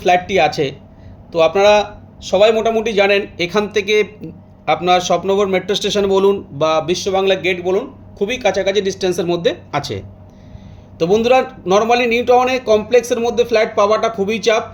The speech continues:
যেগুলিই আছে আপনার মোটামুটি ওয়ান শেয়ারের উপরে দাম। তো এই ফ্ল্যাটটি আপনারা দেখতে পারেন, খুবই ভালো একটি ফ্ল্যাট,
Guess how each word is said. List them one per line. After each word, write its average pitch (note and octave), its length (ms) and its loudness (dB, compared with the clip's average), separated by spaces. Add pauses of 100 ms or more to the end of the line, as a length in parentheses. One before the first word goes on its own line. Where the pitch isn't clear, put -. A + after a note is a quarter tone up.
(800)
যেগুলিই G#3 460 2
আছে A#3 180 0
আপনার A3+ 220 0
মোটামুটি A3 400 -2
ওয়ান G#3 160 2 (100)
শেয়ারের A3 340 2
উপরে G#3 220 2 (280)
দাম। C#3 160 -2 (520)
তো - 40 -6 (100)
এই B3 140 2
ফ্ল্যাটটি B3 340 0
আপনারা B3+ 280 0
দেখতে A3 260 -2
পারেন, B3+ 160 2 (400)
খুবই B3+ 300 -4
ভালো A3+ 220 2
একটি A#3+ 220 -10
ফ্ল্যাট, G3+ 240 2